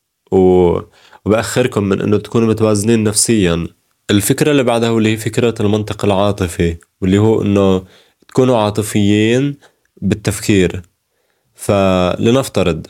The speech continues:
صار معاكم موقف معين حسيتوا فيه بالحرج، أو مثلًا صار،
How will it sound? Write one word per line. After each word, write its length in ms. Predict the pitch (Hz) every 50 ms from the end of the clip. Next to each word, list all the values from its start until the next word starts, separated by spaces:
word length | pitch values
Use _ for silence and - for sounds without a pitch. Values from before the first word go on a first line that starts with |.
| _ _ _ _ _ _ _ _ _ _ -
صار 300 | - - 131 135 139 135
معاكم 720 | 127 123 113 113 117 117 113 - 113 110 110 113 113 117 113 _ _ _ _ _ _ -
موقف 400 | 113 123 120 - 120 107 - -
معين 560 | 107 101 104 101 95 92 92 95 104 123 123 _ _ _ _ _
حسيتوا 480 | - - 113 101 - 127 120 113 117 104
فيه 180 | 104 - 117
بالحرج، 640 | 107 104 95 - - 101 92 87 82 82 80 87 92 _ _ _ _ _ _ _ _ _ _ _ _ _ _ _ -
أو 100 | 101 98
مثلًا 600 | 98 101 101 - - 104 104 101 98 95 90 92
صار، 360 | - - 123 120 117 113 113